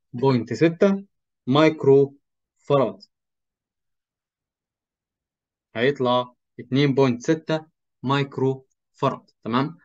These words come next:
طبعًا. طيب، قبل ما احول او قبل ما يطلع اتنين بوينت ستة مايكرو فراد، انا عندي قيمه الكاباستنس الواحده طلعت بالرقم اللي قدامي ده، زيرو واحد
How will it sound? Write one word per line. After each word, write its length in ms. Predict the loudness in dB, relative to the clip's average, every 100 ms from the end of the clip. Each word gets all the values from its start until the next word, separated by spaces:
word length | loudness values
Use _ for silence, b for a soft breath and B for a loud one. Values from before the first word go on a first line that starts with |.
| b
طبعًا. 240 | -8 -8 -10 b b -10
طيب، 180 | -8 -2
قبل 200 | 2 2
ما 80 | 2
احول 340 | 4 4 4
او 120 | 2
قبل 200 | 2 0
ما 80 | 0
يطلع 220 | 0 0
اتنين 260 | -2 -2 -2
بوينت 240 | -2 -2
ستة 240 | -6 -6 -6
مايكرو 260 | -6 -6
فراد، 340 | -4 0 0 0
انا 140 | -4
عندي 280 | -4 -4 -6
قيمه 300 | 0 0 0 -6
الكاباستنس 720 | -10 -6 -4 -6 -6 -8 -6
الواحده 540 | -2 -2 0 0 -2 -8 _ _ -6
طلعت 280 | -4 -2
بالرقم 400 | -4 -6 -6 -6
اللي 120 | -6 -6
قدامي 360 | -4 0 0
ده، 300 | 0 -2 -4 _ _ _ _ _ _ _ _ _ _ _ _ _ _ _ _ _ _ _ _ _ -18
زيرو 400 | -6 -2 0 0
واحد 520 | 0 0 -2 -2